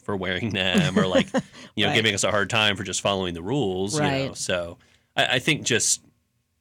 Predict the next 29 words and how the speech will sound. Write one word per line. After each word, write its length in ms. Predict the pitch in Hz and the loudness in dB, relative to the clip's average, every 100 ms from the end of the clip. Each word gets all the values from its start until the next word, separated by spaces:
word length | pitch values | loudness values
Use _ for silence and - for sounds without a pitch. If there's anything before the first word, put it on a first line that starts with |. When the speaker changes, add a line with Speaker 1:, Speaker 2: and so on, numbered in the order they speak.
| _ _ _ _ _ | _ _ _ _ _
Speaker 1:
it 80 | 117 | -4
was 180 | 120 - | -2 -2
just, 240 | 139 - - _ | -2 -2 -6 _
it 100 | 131 | 0
was 160 | 127 | 0
definitely 280 | - 135 151 | 0 0 2
an 60 | 120 | 0
odd 360 | - 101 98 - - _ _ _ _ _ | 0 -2 -2 -4 -16 _ _ _ _ _
time 360 | - 110 101 101 | -6 -2 0 -2
to 100 | 92 | -6
navigate 680 | 92 87 95 113 123 139 147 | -8 -6 -6 -4 -4 -2 -2
Speaker 2:
Mm-hmm. 480 | 143 135 143 139 135 | 0 0 -2 -4 -2
Speaker 1:
as, 140 | 98 | -2
like, 120 | 104 | -2
a 40 | 95 | -2
newer 240 | 95 95 | -2 -4
business. 760 | - 90 95 135 151 151 - - _ | -4 -6 -4 -4 -4 -4 -8 -12 _
And 680 | - 101 98 90 87 87 87 - | -12 -10 -8 -10 -10 -12 -14 -10
it 200 | 95 - | -10 -6
felt 260 | - 120 | 0 0
like 220 | 95 98 107 | 2 -2 -4
it 60 | |
was 160 | 95 95 | -6 -6
just 200 | 92 - | -8 -10
kind 280 | - 98 92 | -4 -4 -4
of 120 | 85 | -8
like 220 | 87 87 | -10 -10
a 120 | 82 | -14
weird 760 | 80 85 87 87 85 82 80 | -14 -16 -12 -8 -8 -10 -14